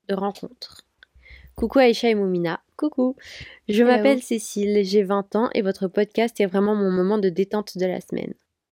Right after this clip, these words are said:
Speaker 1: Je ne loupe aucun épisode. J'aime vous écouter après le travail. Continuez comme ça, vous êtes génial. » Et trop mignon.
Speaker 2: Ça fait trop plaisir.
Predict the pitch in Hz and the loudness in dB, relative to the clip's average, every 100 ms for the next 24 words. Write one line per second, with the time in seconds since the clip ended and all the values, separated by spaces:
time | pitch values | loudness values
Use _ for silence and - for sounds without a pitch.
0 | _ 190 202 208 202 - 233 220 208 190 | _ -2 0 0 -2 -2 0 2 0 0
1 | 185 170 180 240 262 _ _ _ _ 190 | -4 0 2 2 -4 _ _ _ _ 2
2 | 208 190 202 208 220 226 - 196 - 175 | 2 2 0 0 -2 -2 -2 -6 -4 -4
3 | 175 196 220 202 214 202 190 185 202 185 | -4 -2 -4 -2 -2 0 -2 0 0 0
4 | 165 175 151 _ 165 - 180 165 180 196 | 0 -4 -4 _ -8 -4 -4 -2 -6 -6
5 | 208 - 220 196 214 214 185 196 196 190 | -8 -6 -6 -4 0 0 0 -2 -2 -4